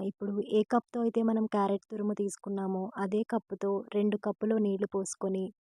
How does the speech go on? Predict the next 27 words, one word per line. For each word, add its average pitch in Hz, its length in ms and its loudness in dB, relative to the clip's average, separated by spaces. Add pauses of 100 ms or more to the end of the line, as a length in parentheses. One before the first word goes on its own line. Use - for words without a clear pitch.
(140)
ఒకసారి 208 560 4 (160)
అంతా 208 380 4
మిక్స్ 196 320 0
చేసుకోవాలి. 196 680 -2 (500)
ఇలా 226 260 4
మిక్స్ 208 280 2
చేసుకున్నాక 214 640 2 (140)
ఇప్పుడు 202 240 2
మన 196 200 4 (120)
రుచికి 202 340 0
తగినంత 196 520 2 (220)
ఉప్పు 196 240 -4
వేసుకోవాలి. 190 720 -2 (200)
నెక్స్ట్ 220 340 -2
ఇప్పుడు 214 220 2
గరిటెతో 196 460 0 (120)
కంటిన్యూస్‌గా 190 760 -4
కలుపుకుంటూనే 196 840 -2
ఉండాలి. 196 380 -4 (100)
ఉప్మా 220 340 -4
కొంచెం 214 460 -2
థిక్‌గా 185 360 -4
అయ్యేంత 190 420 0
వరకు 196 340 -14
మనం 214 300 -2
కలుపుకుంటూనే 196 800 -2
ఉండాలి. 190 480 -6